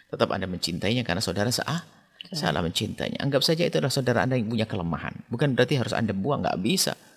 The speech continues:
Speaker 1: Jangan hanya ke-, ja-, jangan dasar kecintaan Anda kepada ibu lalu Anda memutus saudara, nggak boleh.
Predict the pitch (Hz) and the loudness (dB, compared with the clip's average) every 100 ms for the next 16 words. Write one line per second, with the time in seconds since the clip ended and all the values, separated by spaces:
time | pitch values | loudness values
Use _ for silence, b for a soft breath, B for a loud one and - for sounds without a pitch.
0 | b b b b _ - - 104 113 110 | b b b b _ -16 2 6 6 6
1 | 110 110 110 - 104 - - 107 107 110 | 6 6 2 4 4 4 2 4 4 0
2 | - - - 104 113 101 117 92 - 107 | -4 -2 4 6 6 2 2 2 2 2
3 | 104 - 98 87 107 78 101 101 107 98 | 0 0 2 2 0 0 2 2 2 2
4 | 98 95 104 101 101 113 143 101 - 135 | 2 2 2 2 4 2 0 0 2 4
5 | 180 - | 4 2